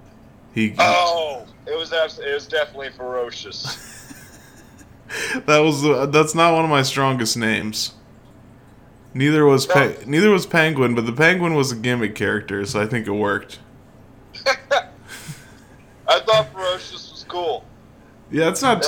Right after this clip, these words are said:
Speaker 1: terrible. It's,
Speaker 2: Wasn't
Speaker 1: uh,
Speaker 2: it, uh, based on the, uh, Ganoot?
Speaker 1: Based on what?
Speaker 2: Was it, was that animal you had?
Speaker 1: Oh, the, uh, yeah, it was, uh, the Dagoo.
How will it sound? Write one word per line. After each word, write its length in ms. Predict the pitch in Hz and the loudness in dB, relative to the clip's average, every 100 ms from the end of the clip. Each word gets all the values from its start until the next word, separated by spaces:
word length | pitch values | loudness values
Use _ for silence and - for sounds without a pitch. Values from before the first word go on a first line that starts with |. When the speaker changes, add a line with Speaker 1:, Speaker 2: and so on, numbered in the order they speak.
| 139 | 4
Speaker 1:
terrible. 420 | 127 104 101 - - - - - - - - - - - - - - - - - - - - - | 2 0 -6 -8 -20 -20 -20 -20 -20 -20 -20 -20 -20 -20 -20 -20 -20 -20 -20 -20 -20 -20 -20 -12
It's, 240 | 127 135 - | -10 -4 0
Speaker 2:
Wasn't 260 | 139 131 | 2 2
Speaker 1:
uh, 40 | 127 | 2
Speaker 2:
it, 60 | |
uh, 300 | 160 156 147 - | 2 2 0 -4
based 320 | 147 151 151 | -4 -4 -4
on 200 | 151 147 | -4 -4
the, 240 | 143 143 139 | -6 -4 -2
uh, 280 | 131 120 113 | 0 -2 -4
Ganoot? 380 | 131 139 151 170 - - - - - - - - - - - - 127 | -10 -6 -6 -6 -14 -20 -20 -20 -20 -20 -20 -20 -20 -20 -20 -18 4
Speaker 1:
Based 280 | 135 139 151 | 6 6 4
on 200 | 131 110 | 2 4
what? 240 | 120 170 226 - - - - - - - - - - - - - | 4 2 -4 -16 -20 -20 -20 -20 -20 -20 -20 -20 -20 -20 -20 -6
Speaker 2:
Was 280 | 139 - 185 | -2 -2 -2
it, 80 | 160 | -4
was 180 | 160 | -4
that 140 | 165 165 | -2 0
animal 380 | 165 165 170 175 | 0 -2 -6 -6
you 120 | 170 | -4
had? 300 | 170 180 - - - - - - | -2 -2 -4 -16 -20 -20 -20 -4
Speaker 1:
Oh, 300 | 135 127 123 | 2 4 4
the, 320 | 110 123 117 | 4 2 4
uh, 220 | 113 104 | 6 6
yeah, 320 | 107 120 131 117 | 4 4 4 4
it 40 | |
was, 520 | 120 120 110 107 - | 4 6 4 2 -2
uh, 300 | - 110 104 | 0 2 4
the 180 | 101 110 | 2 -2
Dagoo. 720 | 104 110 107 110 104 98 104 | 0 0 2 4 4 2 0